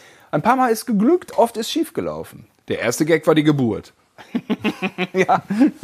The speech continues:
Speaker 1: Ja, so kann man vielleicht sagen. Hallo, hier sind die Gose-Johanns.
Speaker 2: Wunderschönen guten Tag, herzlich willkommen zu unserem Podcast.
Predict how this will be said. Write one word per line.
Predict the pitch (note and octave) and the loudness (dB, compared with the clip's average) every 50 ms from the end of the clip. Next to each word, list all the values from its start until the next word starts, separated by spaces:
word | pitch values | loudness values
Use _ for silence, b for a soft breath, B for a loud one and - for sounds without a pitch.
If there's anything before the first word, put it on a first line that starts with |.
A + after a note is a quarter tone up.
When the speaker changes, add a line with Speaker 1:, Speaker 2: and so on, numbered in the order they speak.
| F3+ - B B D#3 B B B B B B B B B B B B | -6 -6 B B -20 B B B B B B B B B B B B
Speaker 1:
Ja, | - C3 | -12 -12
so | G#2+ G#2 G2 | -10 -12 -10
kann | - A2+ A2+ | -10 -8 -8
man | C#3 D3 C#3+ | -8 -8 -8
vielleicht | - D#3+ D3+ D3+ - | -8 -8 -8 -8 -4
sagen. | - C#3+ G#2+ C3 | -4 -4 0 0
Hallo, | A3+ D4 C4 E3+ C#3 | 2 4 4 2 2
hier | D#3+ F#3 | 2 -2
sind | F#3+ B3+ D4 | -2 0 0
die | D4+ | 2
Gose-Johanns. | A3 A3+ D4+ D4 A3 E3 D#3 C3 B2 A#2 G#2+ G2+ F#2+ F#2 F2 E2 - - - | 4 4 4 4 4 4 2 2 2 0 0 -2 -4 -6 -8 -10 -12 -10 -6
Speaker 2:
Wunderschönen | A#2+ D3+ F3+ F#3+ D#3 - C3 A2 | -4 -4 -4 -4 -4 -4 -4 -4
guten | A2 G2 F#2 | -4 -6 -4
Tag, | - G#2 B2+ - - | -4 -2 -2 -2 -2
herzlich | B2 A2 A2 - A#2 G#2 - | -4 -6 -6 -6 -12 -10 -10
willkommen | G2 F2+ - G#2+ A#2+ D#3 D#3+ | -10 -4 -2 -2 -2 -2 -4
zu | - A#2+ | -6 -8
unserem | G2+ F#2 F#2 F2+ E2+ | -6 -6 -6 -8 -8
Podcast. | - F#2+ F2 - - - B2+ C#3 E3+ B3+ - - - - | -8 -8 -8 -8 -4 -2 0 0 0 -2 -4 -8 -12 -18